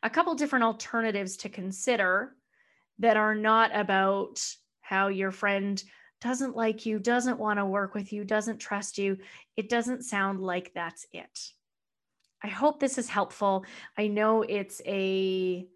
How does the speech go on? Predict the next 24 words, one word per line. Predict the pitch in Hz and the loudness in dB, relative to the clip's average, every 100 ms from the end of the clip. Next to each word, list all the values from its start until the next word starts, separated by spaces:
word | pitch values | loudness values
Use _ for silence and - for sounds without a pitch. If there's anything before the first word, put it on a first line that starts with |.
| _ _ | _ _
sticky | - - - 277 269 240 - | -14 -8 0 0 0 -4 0
area, | 190 180 180 175 156 | 2 2 2 0 0
especially | 190 - 208 208 208 202 196 - - | -2 0 0 0 -2 0 0 -4 -4
as | 185 175 - | -4 -4 -8
more | 202 208 220 240 254 | -6 -2 2 4 6
and | 240 202 | 4 2
more | 185 175 180 180 175 - - - - _ - | 0 0 2 2 0 -4 -18 -20 -20 _ 2
our | 202 202 208 208 208 208 208 - | 4 4 4 2 2 -2 -10 -14
cities | - 285 277 226 220 214 | -4 2 4 4 0 0
start | - 190 - | 0 0 0
to | 214 | -4
feel | 196 - 175 | -6 -4 -2
like | 165 170 170 | -2 -4 -4
small | - 165 | -8 -8
towns | 165 160 113 165 - - _ _ - | -8 -14 -16 -18 -18 -20 _ _ -10
and | 180 185 | -6 -2
we | 196 190 185 - | 0 -2 -4 -6
know | 196 208 240 240 240 | -2 4 6 6 4
everybody. | 185 175 160 160 151 156 151 - - - - - | 2 -4 -8 -10 -10 -8 -10 -12 -20 -20 -20 -4
I | - 214 | 4 6
will | 214 | 6
tell | 208 214 202 | 4 2 2
you | 196 196 | 2 2
that | 196 185 | 0 0